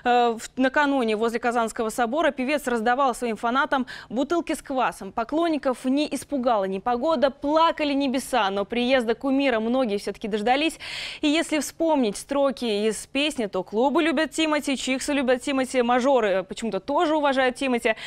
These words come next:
Black Star, в общем, у нас уже в студии вместе со светским обозревателем Светланой Данилян. Свет, ну уже вспомнила я песню Тимати. Спрошу тебя, во-первых, где лучшие тусовки, ну а во-вторых, успела ли ты испить просто вот этот вот звёздный квас?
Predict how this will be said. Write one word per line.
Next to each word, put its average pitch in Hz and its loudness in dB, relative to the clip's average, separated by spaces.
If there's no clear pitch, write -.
Black 294 0
Star, 254 2
в - 2
общем, 214 -2
у 247 2
нас 269 2
уже 214 0
в 214 -4
студии 349 2
вместе 233 0
со 233 0
светским 262 -2
обозревателем 220 0
Светланой 285 0
Данилян. 240 2
Свет, 302 0
ну 285 4
уже 302 4
вспомнила 285 4
я 220 4
песню 285 0
Тимати. 320 2
Спрошу 294 2
тебя, 247 4
во-первых, 254 2
где 247 0
лучшие 277 0
тусовки, 349 -2
ну 240 2
а 226 4
во-вторых, 254 0
успела 277 0
ли 262 0
ты 339 0
испить 302 -4
просто 254 0
вот 220 -4
этот 247 -2
вот 226 -4
звёздный 220 -2
квас? 170 -8